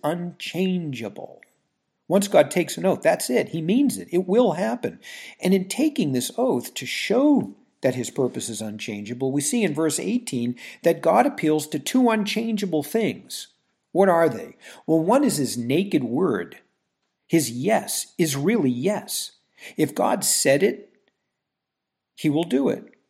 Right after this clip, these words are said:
God himself is immutable. He's unchangeable, and so is his word. The second unta-, unchangeable thing, then, is taking an oath. God takes the extra step and cuts a covenant with Abraham, which was a visible,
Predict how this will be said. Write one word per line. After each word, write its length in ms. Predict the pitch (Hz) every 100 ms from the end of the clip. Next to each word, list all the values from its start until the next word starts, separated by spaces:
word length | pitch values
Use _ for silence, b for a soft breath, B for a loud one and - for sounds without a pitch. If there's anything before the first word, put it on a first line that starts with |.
| _ _ _ _ _
God 200 | - 165
himself 440 | 214 165 - 233 202
is 140 | 190
immutable. 600 | 185 175 233 262 180 107
He's 180 | 123 180
unchangeable, 840 | 190 185 - 220 254 202 143 107
and 160 | 107 101 b b
so 360 | - 90 85
is 100 | 123
his 180 | 165 156
word. 460 | 185 233 170 - - _ _ B B B
The 100 | 156
second 400 | - 254 277 285
unta-, 420 | 147 131 143 143 -
unchangeable 720 | 127 - 135 123 117 98 101
thing, 400 | - 98 107 117
then, 380 | 98 104 147 - b b b _
is 320 | 165 185 -
taking 520 | - 127 110 147 147
an 200 | 180 220 208
oath. 480 | 240 202 - - - B B -
God 360 | 151 147 -
takes 520 | - - 226 247 -
the 280 | - 127 -
extra 500 | - 196 196 - -
step 480 | - - 180 202 214 -
and 180 | 120 -
cuts 320 | - 202 -
a 60 |
covenant 480 | 135 - 190 196 202
with 140 | 131 135
Abraham, 640 | 185 202 120 110 117 135 B B B
which 260 | 185 196 185
was 160 | 156
a 160 | 135 113
visible, 800 | 113 190 254 151 98 104 -